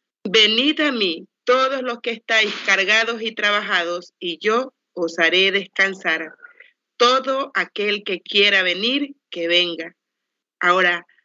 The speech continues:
hay una sola manera en que a usted se le pueda pasar por alto. La palabra de Dios es verdad. La única manera por la cual a usted se le pueda pasar por alto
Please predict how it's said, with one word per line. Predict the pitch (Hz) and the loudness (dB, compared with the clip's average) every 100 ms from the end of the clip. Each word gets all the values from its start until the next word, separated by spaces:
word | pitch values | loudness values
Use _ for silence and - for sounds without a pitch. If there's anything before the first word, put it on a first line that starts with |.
| _ | _
hay | - 202 214 | -2 -2 0
una | 226 226 | 0 0
sola | 220 226 226 | 0 0 2
manera | 214 208 226 208 | 0 2 2 2
en | 190 | 0
que | 180 180 170 - - | -4 -2 -2 -4 -4
a | 180 | -4
usted | 170 170 _ 214 170 - _ _ _ - | -4 -6 _ -4 -4 -8 _ _ _ -2
se | 208 | 2
le | 180 185 | 2 0
pueda | 240 214 208 | 0 2 0
pasar | 202 196 202 190 | -2 -2 -2 0
por | 175 170 | -2 0
alto. | 170 - 175 - _ _ _ _ - - | -2 -4 -16 -16 _ _ _ _ -20 -2
La | 214 214 | 0 2
palabra | 226 233 262 269 | 2 2 2 0
de | 240 202 | 0 0
Dios | 233 254 254 _ - | 0 -2 -4 _ -4
es | 226 226 185 | 0 0 -2
verdad. | 170 160 165 160 - - _ _ _ - | -2 0 0 -2 -4 -20 _ _ _ -4
La | 196 214 | 2 2
única | 294 320 320 | 2 0 2
manera | 285 277 233 202 | 2 2 2 0
por | 202 196 | -4 -6
la | 190 | -6
cual | - 202 196 | -4 -2 -2
a | 185 | -2
usted | - - 185 185 | -4 0 0 0
se | 175 | -2
le | 170 | -2
pueda | 165 190 190 180 170 | -2 0 2 2 -2
pasar | 170 202 190 | -6 0 -2
por | 185 175 | 0 2
alto | 202 202 - 175 | 2 2 -4 -12